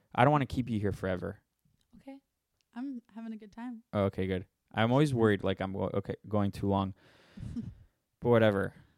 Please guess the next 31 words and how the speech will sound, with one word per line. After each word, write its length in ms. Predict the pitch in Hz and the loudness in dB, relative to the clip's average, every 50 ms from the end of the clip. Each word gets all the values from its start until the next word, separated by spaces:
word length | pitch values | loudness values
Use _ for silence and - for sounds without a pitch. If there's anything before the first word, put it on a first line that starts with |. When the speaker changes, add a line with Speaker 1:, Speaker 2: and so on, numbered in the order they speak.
| _ _ _ _ _ _ _ _ _ _ _ _ _ _ _ _ _ _ _ - | _ _ _ _ _ _ _ _ _ _ _ _ _ _ _ _ _ _ _ 2
Speaker 1:
Did 180 | - 185 196 175 | 6 6 6 8
you 100 | 185 180 | 6 6
go 180 | 160 175 170 165 | 10 12 12 12
to 580 | 165 160 151 147 147 143 135 135 127 107 64 - | 12 12 12 12 12 12 10 8 6 4 2 -2
school 400 | - - - - - 143 143 131 | -4 -6 -6 -2 0 2 4 6
dances 480 | 127 135 139 156 156 - 127 113 107 | 6 4 4 4 0 0 -2 0 0
in 100 | 110 107 | 0 -2
high 180 | 113 120 135 151 | 0 0 0 0
school, 380 | 147 - - - 104 104 104 98 | -2 -4 -2 0 2 2 4 4
and 200 | 71 107 107 104 | 2 2 0 0
do 120 | 104 110 | 0 2
you 100 | 117 123 | 4 4
regret 440 | 135 135 127 107 104 107 104 - - | 4 4 4 4 4 4 4 4 2
going, 260 | 107 110 107 104 107 107 104 | 4 4 6 6 6 2 2
not 180 | 104 101 - - | 0 0 0 0
going? 320 | 101 98 101 101 101 101 | 0 0 2 2 2 0
Why, 220 | 101 98 98 98 98 | 0 0 2 2 2
why 180 | 98 98 95 | 0 0 -2
not? 240 | 95 95 95 95 - _ _ _ _ _ _ _ _ _ _ _ _ _ _ _ | -2 -4 -6 -8 -8 _ _ _ _ _ _ _ _ _ _ _ _ _ _ _
It's 80 | _ _ _ _ - | _ _ _ _ -16
Speaker 2:
I 40 | 208 | -14
Speaker 1:
a 20 | 202 | -10
good 40 | - | -8
Speaker 2:
didn't, 120 | - 202 - | -8 -8 -8
Speaker 1:
one. 140 | - 95 - _ _ _ - 202 | -8 -10 -12 _ _ _ -18 -18
Speaker 2:
I 40 | |
didn't 240 | 196 208 196 208 202 202 | -16 -14 -12 -12 -12 -12
go. 300 | 202 196 214 220 196 190 202 214 233 _ _ - | -14 -14 -14 -14 -14 -16 -18 -20 -20 _ _ -20
I 140 | 190 196 | -18 -16
was 140 | 196 196 - - | -16 -16 -14 -14
homeschooled. 520 | 202 214 208 - - 190 190 185 185 190 | -14 -14 -14 -16 -18 -18 -16 -16 -16 -18